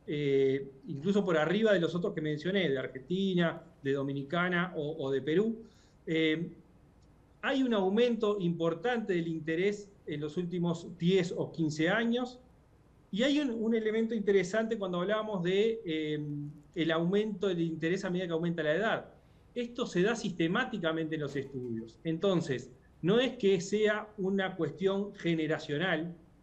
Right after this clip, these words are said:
es decir, los jóvenes de hoy les interesa menos la política, sino que parece más una cuestión de etapa de vida. Es decir, bueno, a medida que se va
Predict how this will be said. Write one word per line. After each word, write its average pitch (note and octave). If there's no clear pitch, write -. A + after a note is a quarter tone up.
es C#3
decir, F3+
los D3
jóvenes F3+
de D3+
hoy F#3+
les D3
interesa D#3
menos D#3+
la C#3+
política, F3+
sino G#3
que A3+
parece F#3+
más G#3+
una G#3
cuestión F3
de F#3
etapa E3+
de G3+
vida. F3+
Es C3
decir, D#3+
bueno, D3
a C#3
medida F3+
que D#3+
se E3
va F3+